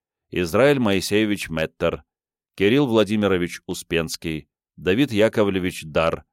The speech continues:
Глеб Сергеевич Семенов. Довлатову, так же как его однокашникам Битову, Вахтину, Вольфу, Голявкину, Грачеву, Ефимову, Марамзину, Нечаеву, Попову,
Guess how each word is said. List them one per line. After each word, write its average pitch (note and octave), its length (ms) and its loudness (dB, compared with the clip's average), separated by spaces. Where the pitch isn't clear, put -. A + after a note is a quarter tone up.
Глеб F#2 320 0
Сергеевич G2+ 640 0
Семенов. D2+ 640 -6
Довлатову, A2 840 0
так F#2+ 280 -2
же E2+ 120 -8
как F2+ 240 -2
его F2 180 0
однокашникам E2 960 -4
Битову, G2+ 800 0
Вахтину, F#2+ 800 -4
Вольфу, A2 760 0
Голявкину, F#2 960 -2
Грачеву, F#2+ 800 -2
Ефимову, F#2+ 840 -2
Марамзину, F2+ 880 -2
Нечаеву, F#2+ 840 -2
Попову, G2+ 680 0